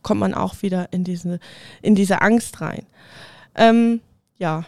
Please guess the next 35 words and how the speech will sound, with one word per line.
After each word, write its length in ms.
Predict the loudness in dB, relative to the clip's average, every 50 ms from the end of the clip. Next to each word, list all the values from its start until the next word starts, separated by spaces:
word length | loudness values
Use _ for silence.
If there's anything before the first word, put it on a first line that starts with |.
| -10 -6
meine 500 | -2 0 2 2 2 2 2 2 0 0
persönliche, 840 | -2 -4 -2 2 2 2 4 4 4 4 4 2 2 2 2 4 4
also 240 | 4 4 2 0 -2
f-, 200 | -4 -6 -6 -2
meine 320 | 2 4 6 6 6 6
Medizin 520 | 6 4 2 -2 -4 -2 0 0 0 0
für 180 | 0 -2 -4 -2
alles 300 | 0 0 0 -2 -4 -6
ist 120 | -10 -8
immer 180 | -6 -4 -2 0
Musik. 480 | 2 2 2 2 0 -2 -4 -4 -4 -4
Also 140 | -2 -2
ich 180 | -2 -2 -4 -4
mag 240 | -4 -4 -4 -4 -6
es 220 | -8 -10 -10 -8
immer 340 | -6 -4 -4 -4 -4 -4 -6 -8 -12 -20 -20 -20 -20 -20 -20 -20 _ -16 -16 -8
für 120 | -4 -2 -2
jede 280 | 0 0 0 0 0
Lebenslage, 600 | 0 0 0 0 0 0 0 0 2 2 2 0
egal 320 | -2 0 0 2 4 4 4
ob 120 | 4 4
jetzt 300 | 2 0 0 -2 -8 -6 -2
da 280 | 0 2 2 2 0
oder 280 | 0 0 0 -2 -2 0
wo 80 | -2 -2
auch 120 | -2 -2
immer. 400 | -2 -2 0 0 0 0 0 -2
Ähm, 160 | -2 -4 -4
ich 140 | -6 -4 -4
höre 80 | -2 -2
immer 180 | -2 -4 -6 -8 _ -12
total 340 | -10 -6 -2 -2 -2 0
gerne 200 | 0 -2 -2 -2
Musik 380 | -2 -2 -4 -4 -4 -6 -8 -8 -12 -18 -20 -20 -18 -18 -20 -20 -18 -6
und, 440 | 0 2 4 4 4 2 0 -2 -4